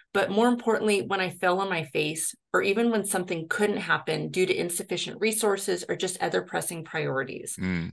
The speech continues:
Speaker 1: So this allowed me to construct a session that I would have wanted to have attended when I was a pricing analyst, and what I would have told myself years ago. You know, and on that note,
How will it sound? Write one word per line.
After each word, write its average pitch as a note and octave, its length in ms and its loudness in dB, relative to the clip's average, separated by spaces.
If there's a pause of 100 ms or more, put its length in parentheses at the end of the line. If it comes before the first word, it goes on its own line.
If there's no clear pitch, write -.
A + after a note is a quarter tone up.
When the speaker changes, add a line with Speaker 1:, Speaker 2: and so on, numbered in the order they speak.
(100)
Speaker 1:
So - 300 0
this B3+ 220 2
allowed C#4+ 260 4
me G#3 120 4
to G3+ 100 2
construct F3+ 420 -2
a F3+ 60 -4
session D#3+ 460 -2
that D#3 200 -4
I G#3 120 4
would B3+ 180 2
have - 80 0
wanted D3+ 360 -2
to E3 100 0
have D3+ 80 0
attended D3+ 520 -2 (260)
when E3+ 140 -2
I F3 160 4
was G#3+ 140 2
a G#3+ 60 -2
pricing D3+ 420 -2
analyst, - 480 -6 (180)
and E3+ 300 -4 (160)
what F#3 140 2
I F3 100 6
would A3 160 6
have A3 80 4
told F#3+ 260 0
myself F#3 540 -2
years D#3 460 0
ago. - 440 -2 (320)
You F3+ 80 0
know, E3 120 4
and D#3+ 160 -4
on A#3 160 4
that A#3 200 2
note, D#3+ 320 -4